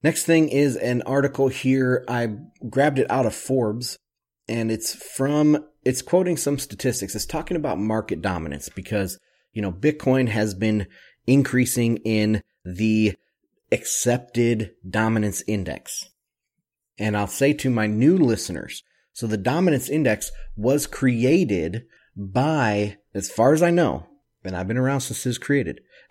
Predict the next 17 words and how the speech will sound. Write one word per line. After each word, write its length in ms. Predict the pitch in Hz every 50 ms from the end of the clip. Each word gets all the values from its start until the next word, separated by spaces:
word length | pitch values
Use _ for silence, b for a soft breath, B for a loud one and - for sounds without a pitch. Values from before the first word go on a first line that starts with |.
| B B B B B
<laughs> 600 | B B B _ - - - - - - - - -
the, 400 | 101 104 95 123 113 107 101 B B B B B B B B - - - - -
uh, 240 | - 90 90 80 80 71 - _ _ _ _ _ _ -
idea 540 | 107 113 120 117 104 101 123 151 170 160 131
of 460 | - - - 110 110 101 95 - - _ _ _ _ - - 98 95
Bitcoin 360 | 127 131 131 - 127 117 107
dominance 560 | 98 110 113 117 101 90 85 80 82 - -
was 220 | - 107 110 104
created 540 | - - - - 117 117 120 117 113 107 92
by 420 | - 98 92 92 92 90 92 85 - -
Eric 240 | - 117 117 110 92
Voorhees. 640 | 90 92 110 113 110 90 85 82 65 - - - _ _ _ _ _ _ _ _ _ _ _ _ _ _ _ _ _ _ _ _ _ -
And 360 | 107 113 110 107 101 101 98 - -
Eric 260 | 120 120 113 - -
Voorhees, 540 | - 127 127 117 120 117 113 113 107 - - - - - - _ _ _ _ -
you 140 | 107 107
know, 300 | 98 92 87 92 - -